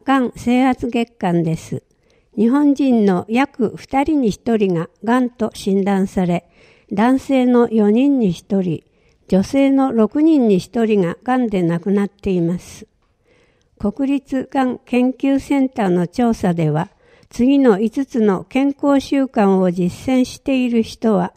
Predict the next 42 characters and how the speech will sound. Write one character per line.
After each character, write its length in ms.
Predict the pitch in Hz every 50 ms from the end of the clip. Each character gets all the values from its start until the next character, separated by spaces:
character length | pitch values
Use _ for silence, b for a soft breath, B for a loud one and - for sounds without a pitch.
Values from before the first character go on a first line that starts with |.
| b b b b b
し 120 | - - -
て 180 | - 269 277
い 60 | 285 285
な 180 | 294 285 294
い 60 | 277
人 240 | 262 - - 285 262
に 100 | 254 240
比 60 | - - 190 185 190 185
べ 120 | 185 185
て 340 | - _ 190 185 190 - _ _ _
が 140 | 262 262 277
ん 140 | 277 269 254
に 140 | 233 220
な 160 | 208 208 196 180
る 200 | 180 175 202 -
リ 140 | 202 233 254
ス 160 | - - -
ク 140 | - - 190
が 120 | 190 175 -
低 280 | - - - 320 294
く 120 | - 269 233
な 140 | 214 208
る 120 | 202 196 180
と 200 | - - 220 -
推 360 | - - - - 220 214 208
計 240 | - - 202 202 185
さ 180 | - - 208
れ 120 | 196 196 190
て 200 | - - 277 240
い 60 | 226
ま 180 | 202 170 160 170
す。 300 | - - - - - - - _ _ _ _ _ _ _ _ _ _ _ _ _ _ _ _ _ _ _ _ _ _ _
健 260 | - 247 262 285 285 -
康 160 | - 311 302 285
習 240 | - - 277 262
慣 340 | 254 - - 214 196 180 175
そ 200 | - - 208 208
の 160 | 220 233 240
一 320 | 247 226 - - - 240 214
は 180 | 185 - - - _
禁 400 | _ - 214 220 226 233 233 233
煙 300 | 226 220 214 214 208 208